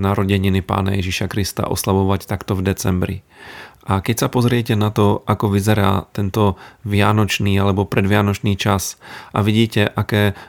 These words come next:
množstvo zhonu, stresu a nepokoja ľudia zažívajú, tak si potrebujeme uvedomiť, že tento vianočný čas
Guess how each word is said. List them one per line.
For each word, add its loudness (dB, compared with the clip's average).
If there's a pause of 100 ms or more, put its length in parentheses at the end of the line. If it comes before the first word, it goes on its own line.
množstvo 2
zhonu, 2 (160)
stresu 0
a 2
nepokoja 0
ľudia 0
zažívajú, 0 (720)
tak 0
si -6
potrebujeme 4
uvedomiť, 2 (160)
že 2
tento 0
vianočný 0
čas -2